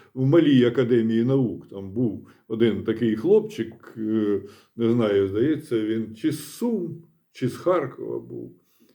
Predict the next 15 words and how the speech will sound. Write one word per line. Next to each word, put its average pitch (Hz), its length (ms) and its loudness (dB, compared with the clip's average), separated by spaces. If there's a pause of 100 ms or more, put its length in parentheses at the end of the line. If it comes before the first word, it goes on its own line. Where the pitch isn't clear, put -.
якого 123 420 4
з - 80 -6
прозвищем 135 640 4
Президент. 127 720 -2 (880)
Так 139 200 -2
він 269 300 4 (160)
от 190 280 -2 (280)
прямо 190 440 2
так 143 300 0
і 143 60 -2
заявляв: 107 640 0
«Я 127 380 2 (260)
готуюся, 220 1000 4 (280)
вивчаю 135 640 4
мови, 208 720 4